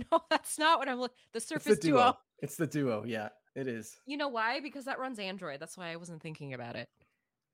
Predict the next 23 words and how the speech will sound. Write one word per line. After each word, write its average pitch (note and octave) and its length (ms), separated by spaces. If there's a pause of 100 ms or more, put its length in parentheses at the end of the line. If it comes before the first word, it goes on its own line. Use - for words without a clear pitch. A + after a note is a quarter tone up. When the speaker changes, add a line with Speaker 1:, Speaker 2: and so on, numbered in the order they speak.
(760)
Speaker 2:
Yeah, F2+ 200 (240)
right. G#2 200 (520)
Speaker 1:
That's - 220
Speaker 2:
Yeah, G#2+ 160
Speaker 1:
why. - 80
Speaker 2:
that, B2 260
that C3+ 140
thing A2+ 140
is F2+ 100
just, - 320 (340)
<laughs> - 540
I C#3 40
don't - 100
know - 140
what - 100
to - 80
say - 180
about - 160
Speaker 1:
I - 40
Speaker 2:
it. - 20
Speaker 1:
know. - 680
I - 40
know. D3+ 40